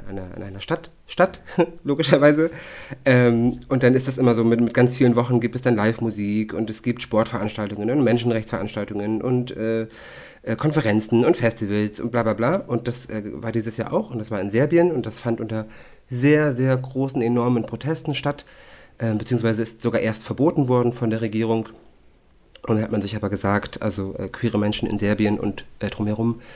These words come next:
in Europa haben sich gesagt, „Nee, machen, lassen wir nicht mit uns machen.“ Und sie haben's, äh, trotzdem gemacht und das fand jetzt statt und das, äh, konnte auch gemacht werden, aber die Proteste waren sehr, sehr heftig. Also, ähm,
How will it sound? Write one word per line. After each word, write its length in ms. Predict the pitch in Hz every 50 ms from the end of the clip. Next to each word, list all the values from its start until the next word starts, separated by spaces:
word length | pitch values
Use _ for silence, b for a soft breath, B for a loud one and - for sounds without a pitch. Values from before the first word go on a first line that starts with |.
| B B B B B
in 120 | B 113
Europa 340 | 98 107 107 123 123 123 120
haben 100 | 110 107
sich 100 | 107 -
gesagt, 220 | - 104 104 101
„Nee, 320 | - 113 120 131 139 151 - - - - - - - b b b b b b b b
machen, 380 | b 123 120 127 127 117 107 113
lassen 180 | 117 117 - 123
wir 60 | 113
nicht 140 | 113 113 117
mit 80 | 110
uns 120 | 107 107 -
machen.“ 240 | 131 139 131 151 123
Und 120 | 113 107
sie 100 | 110 107
haben's, 320 | 107 107 104 101 - -
äh, 100 | - -
trotzdem 340 | - - 160 165 - 202 170 151
gemacht 360 | 151 151 156 151 - - - B B B B B B B
und 140 | 120 101
das 140 | 110 104 -
fand 240 | - 113 107 104 -
jetzt 240 | 110 104 - - -
statt 320 | - 139 139 139 139 - - -
und 400 | 117 107 107 104 107 107 113 - -
das, 360 | - 107 101 - - - - -
äh, 180 | - 104 98 95 -
konnte 280 | - 151 170 180 156
auch 100 | 123 123
gemacht 340 | - 120 120 127 131 127 -
werden, 160 | 127 120 120
aber 300 | 117 107 107 104 104 104
die 200 | 104 - - 107
Proteste 460 | 104 - - 107 120 117 - - 110 101
waren 300 | 101 101 101 104 101 - B B B B B B
sehr, 520 | 107 104 117 113 110 110 113 117 117 117
sehr 380 | 104 101 104 101 101 101 101 101 -
heftig. 420 | - - 101 - - 98 - - - B B B B B B B B B B B
Also, 480 | - 107 107 104 92 101 101 101 104
ähm, 420 | - 107 101 101 101 98 98 98